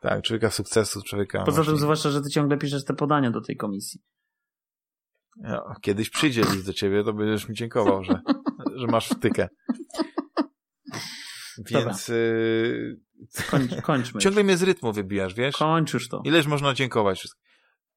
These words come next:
Speaker 1: Przede wszystkim też dziękuję wszystkim s-, wspierającym, e, e, podcast. E, pamiętajcie, żeby komentować dużo, pozytywnie. Negatywnych komentarzy sobie nie życzymy, chyba że konstruktywnie negatywnych.
Speaker 2: Nie, ale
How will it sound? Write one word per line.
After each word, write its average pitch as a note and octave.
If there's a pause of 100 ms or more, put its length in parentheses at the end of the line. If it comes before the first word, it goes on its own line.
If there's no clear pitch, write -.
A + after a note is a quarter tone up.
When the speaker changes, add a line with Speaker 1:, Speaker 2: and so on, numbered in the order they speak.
(100)
Speaker 1:
Przede C#3+
wszystkim C3+
też C3
dziękuję C3
wszystkim -
s-, -
wspierającym, A#2
e, G#2+ (720)
e, F#2+ (140)
podcast. -
E, G2 (480)
pamiętajcie, A#2+
żeby A2+
komentować C3+
dużo, C3 (640)
pozytywnie. B2 (120)
Negatywnych B2+
komentarzy B2
sobie A#2+
nie A#2
życzymy, A2+
chyba A#2
że A2+
konstruktywnie G#2+
negatywnych. F2
Speaker 2:
Nie, C#3+
ale C3